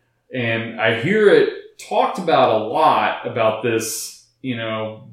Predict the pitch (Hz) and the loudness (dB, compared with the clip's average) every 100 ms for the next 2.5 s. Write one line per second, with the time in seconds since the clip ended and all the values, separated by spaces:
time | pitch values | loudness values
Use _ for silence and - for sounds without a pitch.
0 | 110 139 139 - 135 - 120 117 120 113 | -8 -4 -2 -2 -4 0 2 2 0 -6
1 | 113 - - - 139 123 120 110 107 107 | -8 -8 -8 -4 0 2 2 0 -2 -2
2 | 113 110 104 101 - | -2 -4 -6 -8 -12